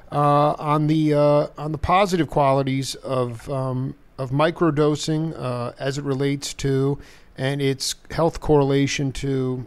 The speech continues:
uh, depression and anxiety and addiction. Um, and, uh, it's been a long time coming, but, um, it's, it's here now.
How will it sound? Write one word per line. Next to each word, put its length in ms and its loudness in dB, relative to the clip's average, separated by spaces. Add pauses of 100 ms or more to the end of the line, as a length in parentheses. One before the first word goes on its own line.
(100)
uh, 100 -8
depression 600 0
and 160 -4
anxiety 840 0 (420)
and 140 -4
addiction. 640 0 (120)
Um, 760 0 (100)
and, 380 -4
uh, 60 -2
it's 180 -4
been 120 -2
a 60 2
long 300 4
time 240 2
coming, 440 2
but, 320 -4
um, 400 0 (920)
it's, 180 -6
it's 220 -2
here 200 10
now. 440 6